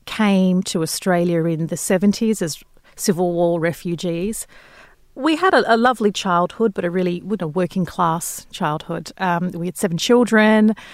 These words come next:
There was a lot of death and tragedy in the family. So I grew up with a really amazingly resilient and strong mother who, despite the odds, did everything she could to provide a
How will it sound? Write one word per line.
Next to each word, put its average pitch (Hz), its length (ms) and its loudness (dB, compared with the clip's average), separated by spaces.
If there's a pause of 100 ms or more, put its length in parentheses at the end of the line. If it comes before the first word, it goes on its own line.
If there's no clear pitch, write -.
(300)
There 214 100 -4
was 190 120 2
a 214 40 2
lot 196 140 6
of 165 80 -2
death 247 180 4
and 214 100 4
tragedy 185 840 -2
in 185 340 -2 (120)
the - 60 -20
family. 175 540 -2
So 180 460 -2
I 196 140 0
grew 285 200 4
up 233 180 2
with 214 160 6
a 185 280 2 (340)
really 226 300 4
amazingly 180 640 2
resilient 170 840 -4
and 180 160 -6
strong 170 400 0
mother 165 440 -4 (200)
who, 175 120 0
despite 190 520 -2
the 175 160 -8
odds, 160 440 -6 (340)
did 202 120 2
everything 180 360 2
she - 180 -4
could - 260 -6
to - 100 -10
provide 170 380 0
a 160 100 0